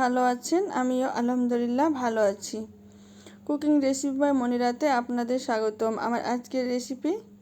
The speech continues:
লাচ্ছা সেমাইয়ের লাড্ডু। অতিথি আপ্যায়নে বা বাচ্চাদের টিফিনে এটা আপনারা বানিয়ে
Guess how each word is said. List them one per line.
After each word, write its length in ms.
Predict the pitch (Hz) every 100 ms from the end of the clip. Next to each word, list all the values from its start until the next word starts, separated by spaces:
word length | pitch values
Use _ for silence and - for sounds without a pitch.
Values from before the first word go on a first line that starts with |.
| - - - 240
লাচ্ছা 360 | 226 226 - 262
সেমাইয়ের 460 | 269 240 233 277 277
লাড্ডু। 440 | 226 190 190 190 208 202 - - - - - - - - - - -
অতিথি 460 | 220 226 262 277 269 226
আপ্যায়নে 540 | 226 247 240 240 233 302 294
বা 140 | 226 220 302
বাচ্চাদের 460 | 247 226 233 233 233
টিফিনে 420 | 226 220 220 233 403 - - - - -
এটা 260 | - 226 233 370 - - 233
আপনারা 300 | - 240 269 247
বানিয়ে 400 | 220 220 240